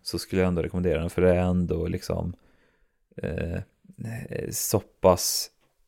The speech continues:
förstår man rätt, intressant ämne. Och, eh, hela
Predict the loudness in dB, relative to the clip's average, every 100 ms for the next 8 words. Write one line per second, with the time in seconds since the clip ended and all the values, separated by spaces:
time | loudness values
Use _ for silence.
0 | _ _ _ _ _ _ -12 -2 4 6
1 | 4 2 _ -4 -2 4 8 8 6 2
2 | 4 6 6 2 0 _ _ _ _ _
3 | _ _ _ 2 2 2 -10 -12 -16 -6
4 | 0 2 4 4 0 -4 -6 2 4 4
5 | 4 2 2